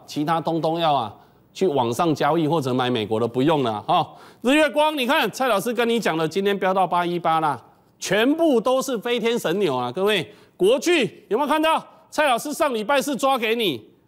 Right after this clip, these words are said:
礼拜五，你看今天国巨再创新高四五一点五。那什么时候讲的？各位都有凭有据哦。十一月十七号，来，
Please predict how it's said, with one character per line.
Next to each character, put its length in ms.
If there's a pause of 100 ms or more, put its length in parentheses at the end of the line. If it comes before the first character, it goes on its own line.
礼 160
拜 240
五， 160 (240)
你 100
看 200
今 200
天 200
国 180
巨 160
再 160
创 220
新 180
高 160
四 240
五 160
一 140
点 200
五。 160 (380)
那 160
什 160
么 100
时 80
候 120
讲 200
的？ 220
各 140
位 280 (140)
都 160
有 100
凭 200
有 180
据 200
哦。 200
十 160
一 40
月 140
十 140
七 220
号， 260 (300)
来， 180